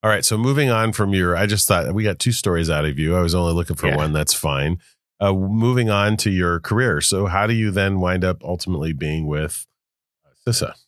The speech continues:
Speaker 2: With cisa. So, so I did my career in the Coast Guard. Like I said, I was doing critical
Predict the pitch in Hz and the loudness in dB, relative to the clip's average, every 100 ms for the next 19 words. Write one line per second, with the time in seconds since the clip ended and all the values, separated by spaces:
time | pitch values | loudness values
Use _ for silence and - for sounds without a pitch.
0 | - 98 - 95 90 87 - 131 120 113 | -6 0 2 4 2 2 2 2 2 0
1 | 107 - _ _ - - 127 127 127 156 | -2 -10 _ _ -8 0 2 2 0 -2
2 | - 120 113 107 101 98 95 - 107 110 | 0 2 2 2 0 0 -4 -4 0 2
3 | 104 92 98 90 87 90 85 82 90 87 | 2 0 0 0 0 0 0 0 0 0
4 | 87 92 85 76 92 85 82 78 | 0 0 -2 -2 -2 0 -2 -2